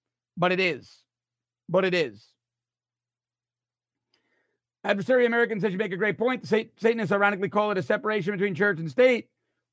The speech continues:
though the church of Satan is a religion by definition." Well, exactly. Exactly. There should be removed as well. Exactly. It should be out of there.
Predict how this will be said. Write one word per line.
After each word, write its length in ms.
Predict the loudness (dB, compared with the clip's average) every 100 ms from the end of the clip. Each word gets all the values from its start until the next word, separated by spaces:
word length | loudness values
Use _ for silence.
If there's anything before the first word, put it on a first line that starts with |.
| -4
though 80 | -2
the 80 | 0
church 220 | -2 -2
of 60 |
Satan 280 | -2 -2 -2
is 100 | -4
a 60 | -4
religion 360 | 0 0 0
by 140 | 2 2
definition." 480 | 0 -2 -2 -2 0
Well, 140 | 2
exactly. 560 | 2 4 4 2 -6 -20 _ _ _ _ _ _ -6
Exactly. 540 | 0 4 2 0 -12 -20 _ _ _
There 180 | 0 2
should 160 | 2 -4
be 80 | -4
removed 320 | -2 -2 -2
as 100 | 0
well. 360 | 2 2 0 _ _ _ _ _ _ _ _ _ _ _ _ _ _
Exactly. 600 | -6 -2 0 0 -2 -20 _ _ _ _ _ _ _ _ _ _ _ _ _ _ _ _ _ _
It 140 | -8 -6
should 140 | -4
be 120 | 0
out 140 | 0 0
of 80 |
there. 180 | -6 -18